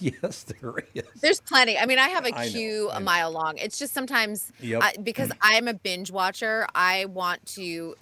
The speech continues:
Speaker 2: sometimes I'm like, "Oh, I don't feel like watching four or five episodes of this
Speaker 1: Sure.
Speaker 2: in a row. I have to be in the right mood." So, but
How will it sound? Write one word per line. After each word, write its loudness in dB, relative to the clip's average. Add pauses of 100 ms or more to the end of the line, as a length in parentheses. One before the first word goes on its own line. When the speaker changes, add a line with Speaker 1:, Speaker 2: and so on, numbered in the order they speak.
Speaker 2:
sometimes -8
I'm -10
like, -6
"Oh, 2
I 2
don't -6
feel -4
like -4
watching -4
four -10
or -8
five -4
episodes -6
of -16
this -8
Speaker 1:
Sure. 4
Speaker 2:
in -2
a -6
row. -8
I -8
have -12
to -20
be -8
in -6
the -6
right -2
mood." -8
So, -2 (400)
but 4